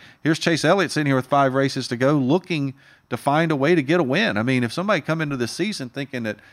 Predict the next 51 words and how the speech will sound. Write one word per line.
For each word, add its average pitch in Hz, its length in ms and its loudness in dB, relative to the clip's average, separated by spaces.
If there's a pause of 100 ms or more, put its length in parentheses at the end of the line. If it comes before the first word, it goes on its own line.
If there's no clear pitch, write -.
(160)
Chase 202 240 -4
Elliott's 127 360 -2
not 147 240 -2
gonna 139 160 -4
win 127 160 -2
a 101 60 -2
race, 143 400 -2
I - 80 -12
mean, 120 140 -4
I 139 180 0
told 120 240 -4
them 101 120 -6
they 107 100 -2
were 95 100 -4
nuts. 160 320 -2
Now, 123 140 0
I - 20 4
wasn't 139 300 -2
counting 107 280 -4
on 98 140 -2
him, 90 140 -6 (280)
you 101 120 -4
know, 87 100 -4
breaking 101 320 -4
his 85 260 -10 (380)
in-, 95 180 -8
in-, 85 280 -10
leg 104 300 -2
in 92 120 -6
a 87 160 -10 (120)
snowboarding 107 680 -4 (160)
in-, 95 240 -8
incident 90 420 -6 (160)
either, 147 360 -2
but 101 200 -2 (340)
it's 113 120 -6
just - 160 -2
kinda 139 180 -2
shocking. 131 460 0
And, 110 100 -2
like, 110 160 -2
Christopher 131 400 -4
Bell, 143 340 2
he 135 120 2
won 139 220 0
this 127 160 -4
race 117 180 -2
last 139 300 0
year. 156 160 0 (260)
Christopher 220 360 -2
Bell, 175 380 2